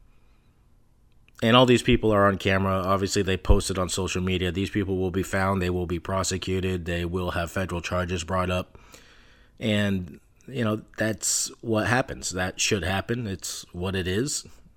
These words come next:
You know, if you commit a federal crime, there's unfortunately, uh, repercussions for that.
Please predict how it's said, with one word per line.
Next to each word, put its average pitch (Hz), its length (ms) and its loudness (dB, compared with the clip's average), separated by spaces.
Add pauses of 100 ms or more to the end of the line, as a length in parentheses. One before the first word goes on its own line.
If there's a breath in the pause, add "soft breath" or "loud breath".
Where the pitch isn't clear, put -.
(140)
You 104 120 -6
know, 92 140 -2
if 92 120 -6
you 107 80 -2
commit 101 440 -4 (100)
a - 80 -10
federal 95 320 -4
crime, 113 500 -2
there's 87 440 -6
unfortunately, 95 1040 -4 (880 soft breath)
uh, 92 200 -2
repercussions 101 680 0
for - 140 -12
that. 60 240 -12